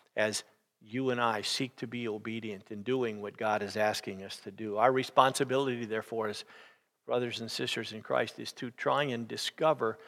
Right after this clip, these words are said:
what is it, what is it that God is asking us to do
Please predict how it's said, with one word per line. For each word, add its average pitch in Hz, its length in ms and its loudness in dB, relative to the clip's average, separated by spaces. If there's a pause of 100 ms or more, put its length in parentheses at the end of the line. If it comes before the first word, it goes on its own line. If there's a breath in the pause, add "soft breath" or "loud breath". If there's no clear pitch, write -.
(300 loud breath)
what 156 400 2
is 170 320 0
it, 110 280 -2 (2250)
what 143 260 -6
is 180 260 2
it 110 200 -4
that - 180 -8
God 139 240 2
is 123 160 -2
asking 135 500 -2
us 117 200 -6
to - 120 -16
do 127 560 -4